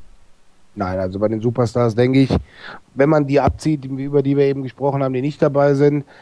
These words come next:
Ich bin bei so Turnieren immer gespannt, ob irgendjemand es schafft, Lazarovs E-M-Torschützenkönig-Rekord aus Serbien zu brechen <laughs> oder ob er es vielleicht selber schafft.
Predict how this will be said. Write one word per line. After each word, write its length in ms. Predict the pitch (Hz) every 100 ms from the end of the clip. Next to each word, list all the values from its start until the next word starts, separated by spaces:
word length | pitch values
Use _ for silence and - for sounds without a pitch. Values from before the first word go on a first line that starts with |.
| - -
Ich 160 | 135
bin 160 | 165 160
bei 100 | 151
so 140 | 139
Turnieren 400 | 147 143 147 151
immer 180 | 147 156
gespannt, 380 | 139 - 131 143
ob 100 | 127
irgendjemand 580 | 147 156 151 143 139 135
es 100 | 123
schafft, 300 | 139 135 -
Lazarovs 840 | 127 139 135 127 135 - - -
E-M-Torschützenkönig-Rekord 2250 | - 139 127 139 151 - 147 135 139 - 147 - 147 147 117 139 - 135 135 151 - -
aus 300 | 135 135 -
Serbien 420 | 123 127 143 143
zu 120 | -
brechen 400 | 127 117 156 -
<laughs> 0 |
oder 180 | 165 147
ob 80 | 143
er 60 | 139
es 80 |
vielleicht 320 | - 135 127 -
selber 320 | 131 156 143
schafft. 340 | - 143 123